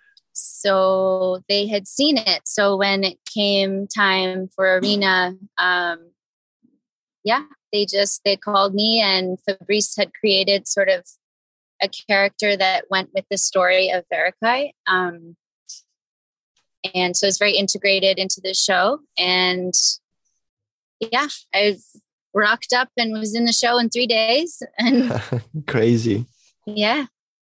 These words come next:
Speaker 2: And so how was it to tour in Arena versus Big Top? Di-, did you travel with ad-, as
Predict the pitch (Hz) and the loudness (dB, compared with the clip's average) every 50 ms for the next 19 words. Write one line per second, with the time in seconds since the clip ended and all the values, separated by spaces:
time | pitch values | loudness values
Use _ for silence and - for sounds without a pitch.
0 | _ - _ _ _ _ _ _ _ - - - - - - - 117 104 - 113 | _ -20 _ _ _ _ _ _ _ -20 -20 -20 -20 -10 -4 -4 -2 0 2 2
1 | 107 110 123 123 127 127 127 117 123 123 123 - - 117 113 110 107 101 98 92 | 2 4 4 4 6 6 6 6 4 2 2 0 2 4 6 6 6 4 4 2
2 | 87 71 50 - - - - 123 113 110 107 107 104 101 101 104 104 - _ _ | 0 -2 -6 -10 -14 -6 -2 2 4 4 6 6 6 4 4 2 -2 -8 _ _
3 | _ _ _ _ _ _ _ _ _ _ _ _ _ _ _ _ _ - 110 107 | _ _ _ _ _ _ _ _ _ _ _ _ _ _ _ _ _ 0 2 2
4 | 107 104 104 101 95 - - - 104 104 101 107 110 107 104 104 101 92 87 98 | 2 2 2 0 -2 -4 -4 -2 0 2 2 4 4 4 2 2 0 0 2 2
5 | 101 101 101 - - 101 95 95 92 - - - - - _ - - 104 101 101 | 2 2 2 0 -2 -2 -2 -2 -4 -6 -10 -12 -14 -16 _ -2 0 0 0 0
6 | - 92 82 80 - - - _ _ _ _ _ 226 - 98 107 104 - 98 110 | 0 0 0 -2 -2 -6 -14 _ _ _ _ _ -12 -4 -4 -4 -2 0 0 0
7 | 107 120 104 - - 127 117 120 113 123 123 120 117 110 101 113 101 101 - - | 2 2 0 0 0 0 2 2 4 4 4 6 4 4 2 0 -4 -10 -12 -16
8 | _ _ _ - 98 95 104 107 - - _ - 101 104 104 104 104 101 104 101 | _ _ _ -4 -4 -2 -2 -4 -6 -6 _ -2 0 2 4 4 4 4 2 0
9 | - - - - - | -4 -8 -10 -12 -16